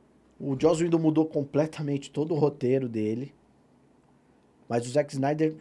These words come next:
cons-, mostrou pros fãs que tinha uma história maravilhosa pra contar. E quem assistiu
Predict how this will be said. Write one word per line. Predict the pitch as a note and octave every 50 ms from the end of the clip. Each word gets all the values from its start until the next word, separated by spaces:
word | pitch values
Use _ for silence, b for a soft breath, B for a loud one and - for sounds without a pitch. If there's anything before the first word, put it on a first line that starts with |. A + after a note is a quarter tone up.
| - _ -
cons-, | - D3+ D#3+ - - -
mostrou | - C3+ C3+ C#3+ D#3+ E3+ - - - D#3 E3+
pros | D#3+ - E3 - -
fãs | - D3 D3 D3+ D3
que | - - C#3
tinha | - - D3
uma | D3+ D3+
história | C#3 - - D3+ C3+ C3+ B2+
maravilhosa | C3+ C#3+ D#3+ D#3 D3 C3+ C3 C3+ C3+ C3 A#2+
pra | - B2
contar. | - - C3 A#2 A2 - C3 C3+ A2+ -
E | C#3 A#2
quem | - - D3+ F3+ A3
assistiu | B3 A3 - - F#3 - - - D3 C3+ B2 A2+ G#2